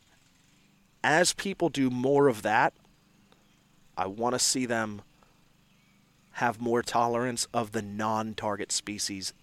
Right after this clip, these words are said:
in general. Be it rattlesnakes, be it pine martens, be it fishers. What's good for the goose is good for the gander. When you have a more healthy ecosystem, it's a more healthy ecosystem. Yes, you're gonna lose more turkeys.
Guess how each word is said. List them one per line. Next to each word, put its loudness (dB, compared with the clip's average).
in -14
general. -8
Be -4
it 2
rattlesnakes, 2
be -8
it -6
pine -4
martens, -6
be -10
it -6
fishers. -6
What's -14
good -8
for -8
the -6
goose -2
is -8
good -8
for -12
the -10
gander. -8
When -12
you -10
have -2
a -4
more 0
healthy -4
ecosystem, -6
it's -4
a -2
more -4
healthy -6
ecosystem. -10
Yes, -2
you're -6
gonna -4
lose 0
more -4
turkeys. -6